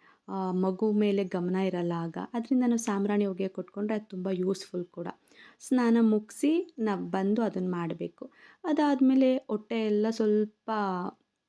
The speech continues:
ದಪ್ಪ ಇರುತ್ತೆ. ನಾವು ಹೊಟ್ಟೆ ಕರಗಿಸ್ಬೇಕು ಅಂತಂದ್ರೆ ಮೇನ್ ನಾವು, ಆ, ನಾರ್ಮಲ್ ಡೆಲಿವರಿ ಆಗಿರೋರಿಗೆ ಮೂರ್ ತಿಂಗ್ಳವರೆಗೂ ಹೊಟ್ಟೆ ಕಟ್ಬೇಕು. ಮೂರ್ ದಿನ ಆದ್ಮೇಲೆ ಕಟ್ಟಕ್ ಸ್ಟಾರ್ಟ್ ಮಾಡ್ತಾರೆ.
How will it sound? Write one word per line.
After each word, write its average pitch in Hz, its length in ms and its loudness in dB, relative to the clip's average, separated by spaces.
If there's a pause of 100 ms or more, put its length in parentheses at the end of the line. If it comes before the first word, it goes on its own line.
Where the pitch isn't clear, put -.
(200)
ದಪ್ಪ 202 240 -2
ಇರುತ್ತೆ. 185 400 -2
ನಾವು 202 180 0
ಹೊಟ್ಟೆ 208 240 -2
ಕರಗಿಸ್ಬೇಕು 190 600 -2
ಅಂತಂದ್ರೆ 185 380 -2
ಮೇನ್ 202 360 4
ನಾವು, 196 320 2 (280)
ಆ, 190 100 -2
ನಾರ್ಮಲ್ 190 420 2
ಡೆಲಿವರಿ 240 300 2
ಆಗಿರೋರಿಗೆ 233 600 2
ಮೂರ್ 220 320 4
ತಿಂಗ್ಳವರೆಗೂ 220 1500 2
ಹೊಟ್ಟೆ 196 260 -2
ಕಟ್ಬೇಕು. 175 480 -6
ಮೂರ್ 196 260 -2
ದಿನ 208 180 0
ಆದ್ಮೇಲೆ 196 500 0
ಕಟ್ಟಕ್ 185 360 -8
ಸ್ಟಾರ್ಟ್ 170 280 -6
ಮಾಡ್ತಾರೆ. 165 400 -6